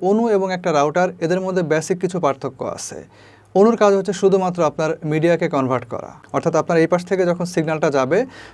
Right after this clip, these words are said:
তখন যেন সেটা ইলেকট্রনিক সিগন্যাল থেকে আলোক সিগন্যালে পরিণত হয়ে তারপরে আইএসপির কাছে যায়। আর আইএসপি এন্ড থেকে যখন আসবে, সেটা তখন আলোক তরঙ্গ হিসাবে আসবে এবং আপনার এন্ডে এসে সেটা ইলেকট্রনিক তরঙ্গে পরিণত হবে।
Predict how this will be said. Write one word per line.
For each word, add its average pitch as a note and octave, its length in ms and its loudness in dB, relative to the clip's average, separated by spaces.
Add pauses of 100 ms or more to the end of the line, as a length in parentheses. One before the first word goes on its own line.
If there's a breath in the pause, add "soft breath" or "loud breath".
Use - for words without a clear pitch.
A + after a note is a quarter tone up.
তখন E3 240 -2
যেন D#3+ 160 2
সেটা D#3+ 220 0
ইলেকট্রনিক E3+ 520 0
সিগন্যাল E3 340 -2
থেকে F3+ 340 2
আলোক D#3 300 0
সিগন্যালে E3 400 0
পরিণত D#3+ 460 2
হয়ে F3 220 0
তারপরে D3 420 2 (100)
আইএসপির D3 340 -2
কাছে C3 240 -2
যায়। - 260 -6 (120)
আর C#3+ 120 4
আইএসপি D3 340 2
এন্ড F3 220 2
থেকে G3+ 180 4
যখন F#3 220 0
আসবে, D#3+ 300 0
সেটা F#3 180 -4
তখন E3+ 280 -4 (140)
আলোক F3 280 0
তরঙ্গ F3 280 0
হিসাবে E3 340 2
আসবে D3+ 400 4 (300 loud breath)
এবং E3 280 2
আপনার G3+ 340 2
এন্ডে F3+ 340 2
এসে F3+ 160 -2
সেটা F3 320 0 (100)
ইলেকট্রনিক F3+ 460 0
তরঙ্গে D#3+ 320 0
পরিণত C#3 360 0
হবে। B2+ 300 -12